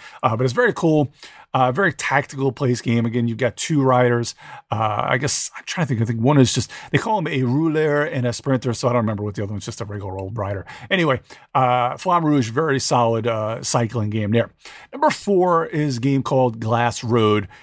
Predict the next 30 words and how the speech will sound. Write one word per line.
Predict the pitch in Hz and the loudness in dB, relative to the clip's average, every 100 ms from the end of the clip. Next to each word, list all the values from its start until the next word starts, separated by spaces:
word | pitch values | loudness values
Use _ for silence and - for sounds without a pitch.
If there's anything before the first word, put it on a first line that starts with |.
| - | -8
You | 330 | -2
don't | |
hear | 220 | 2
about | 185 156 | 2 2
this | 139 - | 0 0
one | 135 117 | 0 0
too | - 131 | 0 2
much | 120 113 | 2 2
anymore. | 123 117 117 120 | 0 4 4 4
This | 139 - | 2 2
one | 131 120 - - | 0 0 -6 -18
came | - 160 | -2 2
out | 156 | 2
in | 127 | 2
twenty | - 135 | 0 0
thirteen, | 123 127 120 127 | 2 0 2 2
and | 160 | 2
this | 254 | 0
is | 160 | 2
an | 135 127 | 0 2
Uwe. | 139 135 123 123 120 110 - - - | 2 2 2 4 2 0 -12 -6 0
Uh, | 120 | 2
I | 131 | 2
know | 220 | 0
it's | 233 | -2
getting | - 165 135 113 | 0 2 2 2
re-, | 143 151 135 - | 0 0 -4 -6
it's | 135 | -8
being | 151 185 127 | -4 -2 0
reprinted, | 143 143 - 139 127 120 | 0 -2 -2 -2 0 -2